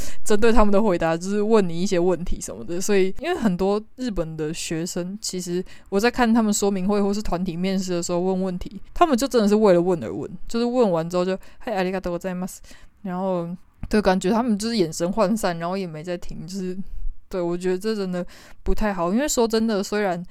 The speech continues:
我觉得有点问太多，就是设置太多时间给我们问问题，但是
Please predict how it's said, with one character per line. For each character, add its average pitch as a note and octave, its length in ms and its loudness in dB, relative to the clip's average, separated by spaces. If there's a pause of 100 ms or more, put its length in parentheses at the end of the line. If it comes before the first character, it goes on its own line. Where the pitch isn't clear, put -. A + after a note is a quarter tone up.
我 G#3+ 100 0
觉 A#3 120 2
得 B3+ 60 4
有 C#4+ 60 4
点 F#3+ 120 2
问 G#3+ 200 4
太 G#3 220 0
多， E3+ 160 -4
就 G#3 100 -2
是 C4+ 200 4 (260)
设 C4 260 4
置 A#3 140 -2
太 B3+ 160 4
多 G#3+ 140 2
时 G3 160 -2
间 G3 120 0
给 G3 100 -2
我 E3+ 40 0
们 E3 160 -6
问 G3 140 -2
问 G3+ 120 0
题， - 140 -2
但 A3 160 0
是 A3 240 2